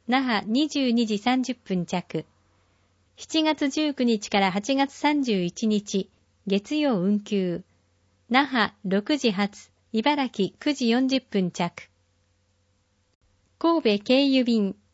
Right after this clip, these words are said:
十月二十五日まで、毎日運航。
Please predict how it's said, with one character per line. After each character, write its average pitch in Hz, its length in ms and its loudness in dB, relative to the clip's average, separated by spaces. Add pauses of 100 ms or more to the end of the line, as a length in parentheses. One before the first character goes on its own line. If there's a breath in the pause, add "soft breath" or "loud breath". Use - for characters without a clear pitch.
(260)
十 269 240 0
月 302 260 -2
二 311 160 2
十 233 240 0
五 269 120 -2
日 262 300 -2
ま 180 120 -2
で、 165 220 -6 (300)
毎 269 240 2
日 208 300 0
運 208 180 -2
航。 175 440 -4